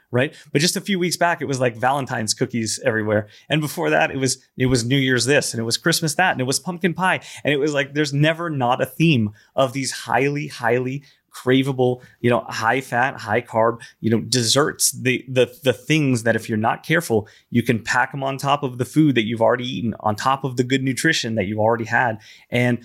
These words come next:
those calories are just gonna sit in there. That fuel is just gonna sit there because it didn't make you feel any more satisfied. Now you're, you're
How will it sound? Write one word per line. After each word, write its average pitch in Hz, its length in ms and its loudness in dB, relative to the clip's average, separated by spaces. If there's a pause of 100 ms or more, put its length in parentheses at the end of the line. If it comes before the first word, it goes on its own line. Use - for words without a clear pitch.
(160)
those 151 180 4
calories 165 460 0
are 127 60 4
just 139 240 0
gonna 151 120 0
sit 160 240 0
in 202 80 4
there. 110 160 2
That 143 220 2
fuel 180 360 2
is 123 100 2
just 156 200 -2
gonna 127 160 2
sit - 220 -4
there 110 140 4
because 127 340 0
it 123 100 -2
didn't 160 220 4
make 123 240 0
you 123 120 -2
feel 147 320 2
any 120 120 4
more 110 220 0
satisfied. 107 680 0 (360)
Now 117 580 2 (300)
you're, 131 320 2
you're 113 200 -4